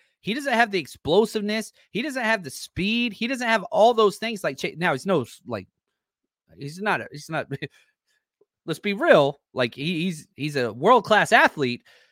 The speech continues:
but Chase Young is a much higher, whatever you want to, like, here, I'll, I'll pull it up and I'll show, like, I think this will, if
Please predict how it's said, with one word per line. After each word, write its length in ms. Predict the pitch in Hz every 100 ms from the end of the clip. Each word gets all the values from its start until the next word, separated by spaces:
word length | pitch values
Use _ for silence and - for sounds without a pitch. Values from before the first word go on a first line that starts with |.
| _
but 120 | 165
Chase 320 | - 240 285 -
Young 460 | 233 277 208 185 -
is 160 | 156
a 80 | 160
much 360 | 151 175 233 247
higher, 800 | - 185 196 196 185 160 127 117 _ _ _ _ _ _ _ _ _ _ _ _ _ _ _
whatever 400 | 135 190 240 240
you 160 | 233
want 140 | 226 202
to, 80 | 185
like, 180 | 180
here, 220 | - 254 139
I'll, 140 | 220
I'll 160 | 214 254
pull 240 | 262 240
it 80 | 175
up 200 | 185 175
and 80 | 151
I'll 80 |
show, 240 | 135 160 139
like, 300 | 151 131 - _ _ _
I 80 | -
think 200 | 233 180
this 240 | 180 175
will, 240 | 160 139 113 _ _ -
if 200 | 160